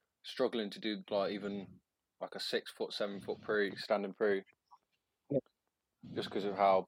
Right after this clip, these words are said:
Speaker 1: painful it was to land and how weak my leg was.
Speaker 2: It was, it was weird. And one thing I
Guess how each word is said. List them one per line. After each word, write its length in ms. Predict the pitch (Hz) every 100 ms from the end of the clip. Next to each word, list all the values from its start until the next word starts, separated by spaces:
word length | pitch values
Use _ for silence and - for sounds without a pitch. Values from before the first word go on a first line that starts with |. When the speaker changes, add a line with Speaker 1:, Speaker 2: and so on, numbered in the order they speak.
| -
Speaker 1:
painful 380 | 107 107 92 104
it 60 | 98
was 180 | 95
to 100 | -
land 320 | 95 98 98 95
and 120 | 92
how 160 | 95
weak 200 | 95 104 95
my 80 | 92
leg 180 | 98 101
was. 320 | 95 95 - _ _ _ _ _ _ _ _ _ _ _ _ _ _ _ _ - -
Speaker 2:
It 80 | 175
was, 260 | 175 147 - -
it 100 | 156
was 120 | 147
weird. 560 | 143 151 147 131 120 104 -
And 120 | 131
one 140 | 147 156
thing 120 |
I 60 | 151